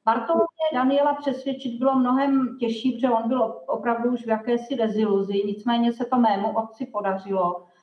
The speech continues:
A díky tomu, že on byl poslanec, tak se mu podařilo získat i tu první dotaci. Takže ono se to tak jakoby samospádem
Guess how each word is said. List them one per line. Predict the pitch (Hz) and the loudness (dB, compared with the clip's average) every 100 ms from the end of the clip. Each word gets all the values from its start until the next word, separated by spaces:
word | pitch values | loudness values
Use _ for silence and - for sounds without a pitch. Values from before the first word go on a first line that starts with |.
| _ _ _ | _ _ _
A | - | -2
díky | 208 233 254 | 0 0 2
tomu, | 262 262 | 4 4
že | 269 | 4
on | 262 254 | 2 2
byl | 277 | 2
poslanec, | 269 254 262 247 240 - | 0 -2 -2 -2 -2 -6
tak | 247 233 | -6 0
se | 254 | 2
mu | 262 254 | 2 2
podařilo | 240 240 254 254 | 0 2 2 2
získat | 247 - 262 - | -2 -2 -2 -2
i | 254 | -2
tu | 302 | -2
první | 285 269 302 | 2 2 4
dotaci. | 269 269 349 - - | 2 0 -2 -2 -6
Takže | 160 156 220 | -8 -6 -4
ono | 226 262 | 2 0
se | 269 285 | 0 -4
to | 302 | -2
tak | 302 302 | -2 -2
jakoby | 285 269 269 | -4 -2 -2
samospádem | - 262 254 - 247 240 240 | 0 0 0 -2 0 2 2